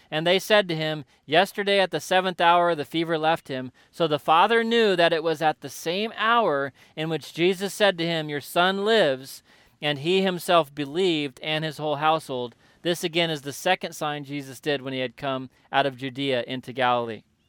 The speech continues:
What time d-, what time did he get better? Seven o'clock. And he knew that was the exact time that Jesus said,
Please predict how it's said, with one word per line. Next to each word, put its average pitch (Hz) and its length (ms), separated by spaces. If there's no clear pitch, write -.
What 185 160
time 208 260
d-, 190 160
what 185 180
time 208 240
did 190 120
he 180 80
get 180 140
better? 165 360
Seven 165 300
o'clock. 156 480
And 147 160
he 170 140
knew 185 320
that 160 120
was 151 140
the 151 120
exact 156 440
time 175 300
that 139 120
Jesus 165 400
said, 135 400